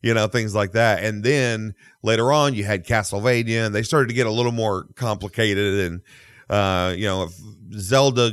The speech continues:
then moving to, uh, the second Zelda. What was that one called? A Link,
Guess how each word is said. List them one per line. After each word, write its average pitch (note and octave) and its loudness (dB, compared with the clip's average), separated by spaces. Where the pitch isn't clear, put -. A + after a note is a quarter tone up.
then A2+ -2
moving A2+ 0
to, G#2+ 0
uh, F2+ 0
the G#2+ -8
second G2+ -2
Zelda. G2 0
What C#3 0
was A#2+ -6
that G#2 0
one F#2 -8
called? F2+ -2
A F2+ -2
Link, A#2 -4